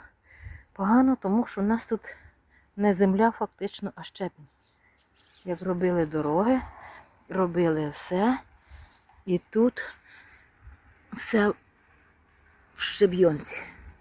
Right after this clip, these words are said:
І от він ріс пару років. Бачите, перший раз він уже в мене вродив.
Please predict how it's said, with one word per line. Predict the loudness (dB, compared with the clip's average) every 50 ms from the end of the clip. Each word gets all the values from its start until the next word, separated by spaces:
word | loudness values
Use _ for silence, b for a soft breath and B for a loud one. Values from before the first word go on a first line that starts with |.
| b b b b b b b b b b b b b _ _ _ _ 0
І | 4
от | 6 6 6 6
він | 4 4 4
ріс | 4 4 2 0 -2
пару | -2 0 0 2 2 0
років. | 0 -2 -4 -6 -10 -10 -6
Бачите, | -6 -4 -4 -6 -10 -12 -16 -12 -6
перший | -4 -2 -2 -2 -4 -4 -4 -2 -2 -2 -2
раз | -4 -2 -2 2 2 4 4 4 2 0 -2 -6 -6 -6 -6 -6 -6 -6 -6 -6 -6 -6 -6 -6 -6 -6 -6 -6 -4 -4 -4 -4 -6 -6 -4
він | -2 2 4 4 4 4 4 4 4 4 2 2 0 0 0
уже | 0 2 2 2 0 0 0 2 2 4 4 4 2
в | 2 2 0
мене | -2 -2 -4 -6 -6 -4 -4 -4 -2 -2 -2 -2
вродив. | -2 -2 -4 -4 -4 -4 -4 -4 -4 -4 -4 -2 -2 -4 -8